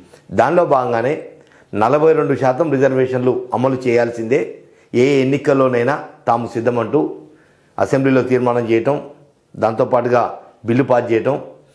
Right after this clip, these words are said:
అటు గవర్నర్కి ఇటు రాష్ట్రపతికి ఆమోద ముద్ర కోసం పంపించడం అనేది ప్రస్తుతం తెలంగాణలో ఒక హాట్ టాపిక్గా కొనసాగుతుంది. ఈ నేపథ్యంలోనే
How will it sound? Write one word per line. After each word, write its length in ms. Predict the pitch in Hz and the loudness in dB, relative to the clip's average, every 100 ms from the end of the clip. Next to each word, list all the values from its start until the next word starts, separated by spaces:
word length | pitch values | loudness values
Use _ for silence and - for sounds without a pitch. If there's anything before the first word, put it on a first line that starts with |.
| _ | _
అటు 160 | 107 113 | -4 -2
గవర్నర్కి 880 | 104 110 123 123 120 139 160 - - | 0 2 2 0 0 0 -2 -6 -6
ఇటు 420 | 131 139 107 98 - - _ | -2 2 0 -2 -12 -20 _
రాష్ట్రపతికి 800 | 101 117 139 120 110 95 98 - - _ | -2 0 -2 -4 -4 -8 -10 -12 -20 _
ఆమోద 260 | 104 123 120 | -2 0 0
ముద్ర 240 | 117 110 | 0 0
కోసం 480 | 107 101 139 120 - - _ _ | 0 0 -2 -4 -8 -20 _ _
పంపించడం 400 | 107 107 - 120 | -2 -2 -4 -2
అనేది 540 | 104 104 156 - - - _ _ _ _ _ _ _ _ - _ _ _ | 0 2 0 0 -8 -20 _ _ _ _ _ _ _ _ -20 _ _ _
ప్రస్తుతం 460 | 113 - 143 101 92 - - _ | 0 2 0 0 -8 -16 -20 _
తెలంగాణలో 840 | 113 120 120 117 107 113 156 - - | 2 2 0 0 2 2 0 -4 -8
ఒక 80 | 98 | -8
హాట్ 300 | 90 110 - | 0 0 2
టాపిక్గా 340 | 110 110 117 | -2 0 -2
కొనసాగుతుంది. 460 | 107 101 101 92 120 | -2 -2 -4 -2 0
ఈ 40 | |
నేపథ్యంలోనే 720 | 135 135 135 131 113 117 156 | 2 0 2 2 2 0 -2